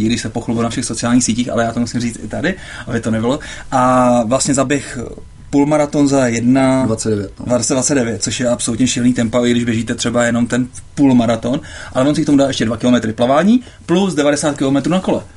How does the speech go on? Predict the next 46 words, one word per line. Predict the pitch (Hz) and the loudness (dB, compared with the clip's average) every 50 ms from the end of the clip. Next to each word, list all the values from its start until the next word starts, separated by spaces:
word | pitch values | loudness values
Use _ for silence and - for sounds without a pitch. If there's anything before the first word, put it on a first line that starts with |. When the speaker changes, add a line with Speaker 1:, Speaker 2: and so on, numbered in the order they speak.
| - - | -8 -8
Speaker 1:
A | 139 | -6
vše, | 139 - - 143 | -4 -2 -2 -2
všechno | 123 - 147 131 - 160 180 196 | -2 -2 -4 -2 0 -2 -2 -2
pod | - - 139 - | -2 -4 -4 0
pět | - 170 156 | 0 2 2
hodin. | 143 127 107 110 - - - - - | 2 0 0 -2 -6 -12 -16 -18 -12
Speaker 2:
Všechno | - - - 127 117 139 139 123 | -8 -6 -6 -2 0 0 0 0
pod | 127 123 | -2 -4
pět, | - 131 131 | -2 -2 -2
Speaker 1:
Jako | 127 117 - - - - - | -2 -2 -6 -10 -14 -16 -12
Speaker 2:
Filemone, | - 135 131 143 143 165 156 151 147 147 143 - - - - - - - - - - - - - - - | -6 -2 0 2 2 2 2 0 -2 -4 -6 -8 -14 -20 -20 -20 -20 -20 -20 -20 -20 -20 -20 -20 -16 -8
musím | - 123 123 - 170 151 147 | -6 -6 -2 -2 -2 -2 0
tě | 165 156 143 | 0 0 2
říct, | 135 139 | 2 2
Speaker 1:
Byl, | 139 139 | 0 2
byl | 165 190 196 | 2 2 2
jsi, | - 214 | 2 0
Speaker 2:
že | 190 | 0
Speaker 1:
byl | 175 185 185 | 0 0 0
jsi | 190 196 | 0 0
na | 160 127 | 0 -2
krev. | - 117 110 - - - - - - - - - - - _ - - | -2 -6 -10 -12 -14 -20 -20 -20 -20 -20 -20 -20 -20 -20 _ -8 -2
To | - - | 0 2
není | 180 196 202 | 2 4 2
Speaker 2:
No, | 180 - | 2 2
Speaker 1:
možný. | 202 220 240 240 247 247 247 247 247 247 233 - - - - - - | 2 2 2 2 2 2 2 2 2 2 0 0 -4 -12 -10 -6 -2
Speaker 2:
jako, | - 156 170 - - - 208 220 220 220 220 220 220 220 185 - - - - - - - - - - | -2 -2 -2 -4 -4 -2 0 2 2 4 4 4 2 2 0 -2 -8 -18 -20 -20 -20 -20 -20 -12 -6
ps-, | - - - - - - - - - - - - - _ | -2 0 0 0 -2 -6 -10 -18 -20 -20 -20 -20 -20 _
všechno | - - - 160 143 165 160 | -4 -2 -2 0 2 2 2
se | - 156 139 | 2 0 0
sešlo. | - 127 - - - 101 | -2 -2 -4 -4 -4 -2
Byla | 104 120 131 135 127 | -2 0 0 0 0
dobrá | 123 117 135 120 107 110 | 0 0 0 -2 -2 -2
forma, | - 151 151 156 175 190 196 202 214 | -4 -6 -6 -2 0 0 0 2 2
Speaker 1:
Mm. | - 135 139 139 135 143 | 2 4 4 4 4 2
Speaker 2:
seděl | 151 143 143 147 143 | 2 2 2 2 2
jsem | - 147 143 139 | 2 2 0 2
all | - 143 139 127 | 2 2 2 2
in, | 120 127 156 | 2 2 2
takže | 151 131 123 139 | 0 0 2 2
na | 139 131 | 0 0
kole | - - 135 131 | 2 0 0 0
jsem | - - 131 | 2 2 4
měl | 135 135 123 | 4 4 2
absolutní | - - - - 131 120 - 131 127 | -2 -4 -2 0 0 2 2 2 2
prostě | 123 - 123 - - - - 120 120 117 113 | 2 0 -4 -6 -6 -4 -4 -2 -2 -2 -4